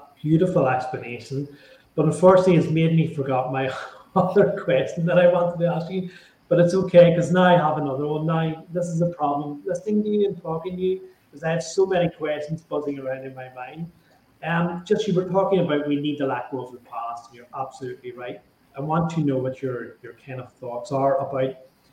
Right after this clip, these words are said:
not only are people stuck in the past, but a lot of people, um, are stuck in the future too. They're constantly looking to the future.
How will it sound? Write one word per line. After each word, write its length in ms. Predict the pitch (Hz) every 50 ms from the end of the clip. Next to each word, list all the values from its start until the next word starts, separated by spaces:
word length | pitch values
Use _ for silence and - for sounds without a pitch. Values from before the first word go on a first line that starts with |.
| _ _ _ -
not 220 | 165 165 175 180
only 260 | 180 170 165 156 147 135
are 140 | - -
people 280 | - - 151 - 135 131
stuck 360 | - - - - 135 - -
in 80 | 127 123
the 100 | 123 -
past, 560 | - 127 131 131 131 139 147 160 - - -
but 100 | 165 165 - - _ -
a 60 | 170
lot 200 | 185 202 214 240
of 100 | 233 -
people, 600 | - 202 175 165 170 165 156 151 135 - - - - - _ _ _ _ _ _ _ -
um, 720 | 165 156 151 147 143 143 143 139 139 139 135 131 131 - - _ _ _ 170
are 80 | 165
stuck 320 | - - - 185 180 - 175
in 80 | 160
the 80 | 147 139
future 460 | - - 147 143 143 - - 170 165
too. 300 | - 156 156 170 190 196
They're 160 | 165 175 175
constantly 680 | 165 - - 175 180 180 175 175 - - - 180 160 139
looking 400 | 139 143 143 143 147 143 139 -
to 220 | - - 151 143 139
the 80 | 143
future. 720 | 143 - - 131 131 131 - 165 165 165 - - - -